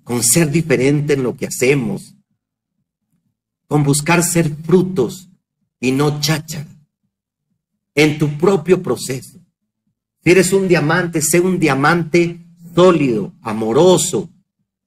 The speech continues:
que busca ser un diamante elite con su equipo. Si eres un diamante elite, sélo. Vive y ama lo que haces. Ahora sí, si la persona pues ya lleva sesenta años y no ha encontrado lo que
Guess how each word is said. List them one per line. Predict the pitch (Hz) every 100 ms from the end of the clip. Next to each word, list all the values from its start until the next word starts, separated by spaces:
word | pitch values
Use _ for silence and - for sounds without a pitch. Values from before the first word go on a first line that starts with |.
| _ _ _ _ -
que |
busca | 147 202 208 - 190 170
ser | 170
un | 180 180
diamante | 147 160 170 160
elite | 139 170 190 185
con | 156 127
su | -
equipo. | - 170 175 - - _ _ _ _ _ _ _ _
Si | -
eres | 170 175
un | 196
diamante | 170 160 170 165
elite, | 160 175 -
sélo. | - - 180 185 123 - _ _ _ _ _ _ _ _ _ _ _ _ _ _ _ _
Vive | 117 180 233 190 131 90 -
y | 120
ama | 165 196 180
lo | 135 98
que | 101 101
haces. | - - - _ _ _ _ _ _ _ _ _ _ _
Ahora | _ 143 170 147
sí, | 135 120 - _ _ _ _ _ _
si | -
la | 127 -
persona | 117 165 180 185
pues | 143
ya | 131
lleva | 160 185 170
sesenta | - - 180 170 180
años | 185 175 -
y |
no | 123
ha | 160
encontrado | 170 165 143 165 175 175 156
lo | 123 123 -
que | 120 101 -